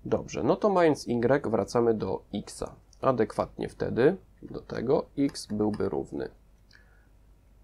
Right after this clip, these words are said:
no, dwanaście na trzy, no to cztery, a tu wtedy byłoby, że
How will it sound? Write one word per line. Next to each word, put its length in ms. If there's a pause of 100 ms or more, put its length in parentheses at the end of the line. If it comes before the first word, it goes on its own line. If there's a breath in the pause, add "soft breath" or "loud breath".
no, 120
dwanaście 560
na 100
trzy, 460 (140)
no 140
to 160
cztery, 580 (920 soft breath)
a 140
tu 140
wtedy 340
byłoby, 520
że 200